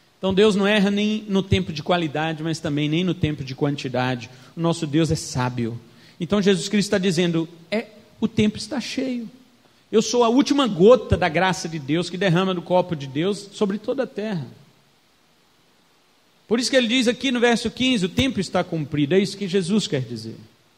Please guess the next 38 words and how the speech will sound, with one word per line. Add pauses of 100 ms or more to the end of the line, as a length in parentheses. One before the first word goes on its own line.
(1040)
Ele
não
está
convidando,
não
está
desafiando,
ele
está
anunciando. (300)
Ele
está
dizendo,
"Gente,
Deus
tem
o
controle
do
tempo. (1000)
Gente,
Deus
tem
o
controle
de
tudo
que
ele
determinou,
de
tudo
que
ele
estabeleceu.
Vocês
entendem
isto?"